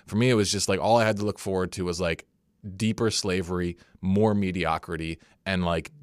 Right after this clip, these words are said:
one hundred percent certitude of irrelevance, like, in the world. And s-, that, to me, was just unacceptable. So, you know, that's what this, this, this podcast is really about here. And so the, the way we're gonna be doing it, way we're gonna be doing it is,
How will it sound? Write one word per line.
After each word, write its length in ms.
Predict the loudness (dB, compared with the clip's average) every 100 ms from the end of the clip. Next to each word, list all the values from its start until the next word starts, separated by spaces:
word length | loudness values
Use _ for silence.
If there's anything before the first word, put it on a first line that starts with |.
| -20 _ _ _ -10
one 240 | -2 0
hundred 240 | 2 0 -2
percent 340 | -2 -2 -2
certitude 760 | -2 2 2 2 -4 -4 -4 -8 _ _ -4
of 300 | 0 0 -2 -4
irrelevance, 840 | -2 0 0 -2 -8 -10 -8 -8 -6
like, 240 | -6 -6
in 140 | -4 -4
the 60 |
world. 360 | -6 -8 -12 -20 _ -20 -8
And 160 | -2 -2
s-, 160 | -2 -6 -16 _ 0
that, 320 | 2 2 0
to 100 | 0
me, 440 | 4 6 6 4 0
was 200 | -2 0
just 280 | 0 -2 -2
unacceptable. 720 | -4 0 0 -2 -6 -10 -6
So, 300 | 0 0 0 -4 _ -20 -20 -20 -20 _ _ -14 -4
you 120 | 0
know, 160 | 0 -2 -12 -20 -20 -20 -4
that's 300 | 4 4 4
what 100 | 2
this, 200 | 4 2
this, 200 | 2 -2 -2
this 180 | -4 -2
podcast 540 | 0 0 2 0 0
is 100 | -4
really 160 | -2 -2
about 340 | 0 0 -2
here. 180 | -2 -2
And 120 | -2
so 280 | 0 0 -2
the, 220 | -2 -4
the 100 | 0
way 120 | 2
we're 100 | 2
gonna 120 | 2 -2
be 80 |
doing 300 | -2 -2 -2
it, 100 | -4 -8 -20 -20 -6
way 80 | -4
we're 60 |
gonna 80 | -4
be 60 | -4
doing 140 | -4
it 40 |
is, 80 | -4